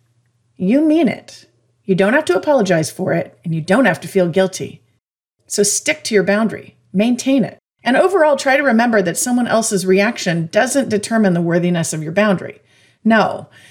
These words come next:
your boundary is worthy because you decided it is. Now, in my experience, it's also important to think about the delivery of your boundaries.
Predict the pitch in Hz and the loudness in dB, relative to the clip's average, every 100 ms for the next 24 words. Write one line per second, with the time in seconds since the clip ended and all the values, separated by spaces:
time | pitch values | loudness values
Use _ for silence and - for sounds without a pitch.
0 | _ - 226 226 233 233 202 180 185 254 | _ -2 0 2 2 2 2 2 0 0
1 | 214 175 165 208 208 170 180 254 202 - | 2 0 0 0 0 2 0 0 0 0
2 | 226 226 175 175 - - - - - - | 0 0 -2 -6 -10 -14 -18 -18 -18 -4
3 | 233 233 240 294 311 - 214 185 180 180 | 0 2 4 2 -2 -2 0 2 0 -4
4 | 196 220 233 240 196 208 175 185 190 180 | 0 0 0 0 0 2 0 0 -2 -2
5 | 180 170 170 170 180 190 208 196 170 151 | 0 0 0 -2 2 2 2 0 0 -2
6 | 156 156 170 - - - | -2 -4 -6 -10 -12 -14